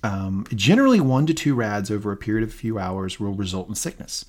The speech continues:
and has a one to five percent chance of killing you. So it's, it's, and, and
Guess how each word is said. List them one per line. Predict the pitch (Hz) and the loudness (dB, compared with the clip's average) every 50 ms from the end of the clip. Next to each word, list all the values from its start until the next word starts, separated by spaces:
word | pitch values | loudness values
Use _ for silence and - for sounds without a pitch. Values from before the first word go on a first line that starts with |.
| - - - - | -18 -20 -20 -10
and | - 110 | -4 -2
has | 117 123 117 | 0 0 0
a | 110 | 0
one | 104 104 107 117 131 135 147 147 | 0 0 0 2 4 4 4 4
to | 139 139 | 2 2
five | - 110 110 110 95 | -2 -4 -4 -4 -4
percent | - 104 - 110 101 | -6 -6 -6 -6 -8
chance | - - 98 95 92 - | -6 -6 -6 -6 -6 -8
of | 95 - | -12 -12
killing | - 101 90 87 87 | -10 -10 -10 -10 -10
you. | 95 | -10
So | 95 - 110 | -6 -6 -6
it's, | 107 - | -6 -6
it's, | - 131 - - _ _ - 151 139 135 135 - - | -8 -10 -10 -14 _ _ -10 -8 -6 -6 -6 -8 -8
and, | - 127 120 - 139 117 113 117 - - | -8 -8 -4 -2 0 0 0 0 -2 -4
and | 127 110 | -6 -6